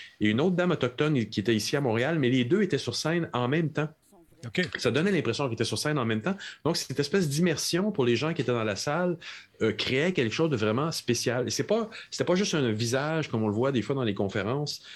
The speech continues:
Speaker 1: euh,
Speaker 2: C'était pas un
Speaker 1: où
Speaker 2: zoom,
Speaker 1: tu vois,
Speaker 2: là.
Speaker 1: là, tu sais, la, la, c'était pas un zoom
Speaker 2: Ouais.
Speaker 1: filmé puis là présenté sur scène. Ou, c'est, c'était vraiment quelque chose qui, ils prennent la peine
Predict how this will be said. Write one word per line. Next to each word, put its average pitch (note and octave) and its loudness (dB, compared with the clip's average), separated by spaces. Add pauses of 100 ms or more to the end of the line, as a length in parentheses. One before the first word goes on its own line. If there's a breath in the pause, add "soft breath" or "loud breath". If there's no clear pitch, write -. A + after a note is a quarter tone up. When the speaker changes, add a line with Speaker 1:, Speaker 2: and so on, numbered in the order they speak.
(220 loud breath)
Speaker 1:
euh, E2 0
Speaker 2:
C'était F2 2
pas F3+ 6
un F3 4
Speaker 1:
où D#3 4
Speaker 2:
zoom, D3 4
Speaker 1:
tu C#3 2
vois, A#2 2
Speaker 2:
là. B2+ 4
Speaker 1:
là, G#2 4
tu - 0
sais, C3+ 4
la, G#2+ 4
la, F2+ -2
c'était - 0
pas G3+ 4
un E3 0
zoom C#3 0
Speaker 2:
Ouais. B2 -2
Speaker 1:
filmé C3 2
puis B2+ 0
là C#3 4
présenté B2 0
sur A#2 -2
scène. D3 0
Ou, A2+ 0
c'est, - -4
c'était - -4
vraiment C3+ 0
quelque D#3 0
chose F3 2
qui, B2 0
ils G#2 0
prennent D#3 0
la C#3+ 0
peine D3+ -2